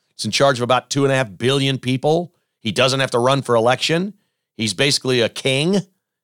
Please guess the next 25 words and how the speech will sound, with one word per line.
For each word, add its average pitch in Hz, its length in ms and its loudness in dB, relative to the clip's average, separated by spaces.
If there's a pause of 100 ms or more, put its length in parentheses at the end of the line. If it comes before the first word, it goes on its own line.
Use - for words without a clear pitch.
(120)
the - 80 -8
king 170 300 -2
of 139 120 -4
China 151 440 2
would 135 120 0
be 131 80 2
the 127 100 0
way, 127 100 0
best 127 240 -2
way 135 100 0
to 127 80 -4
describe 127 420 0
it. 190 160 -4 (380)
I'm 202 140 0
pretty 185 260 0
sure 160 420 0 (220)
there's 131 220 -2
a 127 40 -4
few 147 180 -2
world 139 260 0
leaders 127 260 -2
that 123 80 -6
might 120 180 -2
trade 113 280 -2
that. 85 300 -2